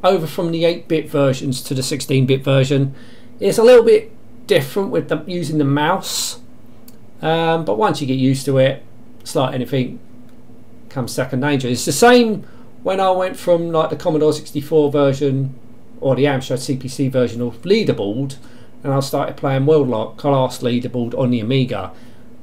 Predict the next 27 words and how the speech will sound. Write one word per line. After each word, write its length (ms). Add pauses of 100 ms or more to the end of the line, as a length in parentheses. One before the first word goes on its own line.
(100)
going 180
from 160
joystick 520 (260)
to 200
the 80
mouse. 480 (500)
It 120
was 140
a 40
little 220
bit 160
different, 400
but 260
once 220
you 80
got 140
used 240
to 100
it, 180
it 60
was 140
fine. 340
It's 160
the 60
same 280
with 120
this. 480